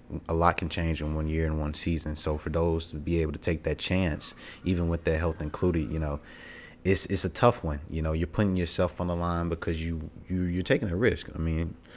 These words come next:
you're making a bet on, a bet on yourself, which is really good. But also, you gotta be cautious of, you know, the results because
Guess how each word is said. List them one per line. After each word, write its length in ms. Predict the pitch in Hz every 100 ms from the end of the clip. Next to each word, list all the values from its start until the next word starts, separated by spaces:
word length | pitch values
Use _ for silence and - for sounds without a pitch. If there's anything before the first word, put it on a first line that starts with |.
| - - -
you're 140 | 82
making 220 | 90 101 92
a 40 |
bet 240 | 82 113
on, 260 | 107 98 85 80
a 20 |
bet 200 | 87 104
on 120 | 98
yourself, 380 | 87 - 120 113
which 140 | 80
is 80 | 85
really 240 | 95 131
good. 280 | 92 87 80 - - - - - - -
But 100 | 85
also, 380 | 82 104 - 92
you 60 | 87
gotta 160 | 104
be 80 | 98
cautious 520 | - 107 101 - 85
of, 340 | 82 78 - - -
you 80 | 85
know, 160 | 82 82
the 100 | 80
results 480 | 78 78 98 95 -
because 640 | 80 87 78 78 80 -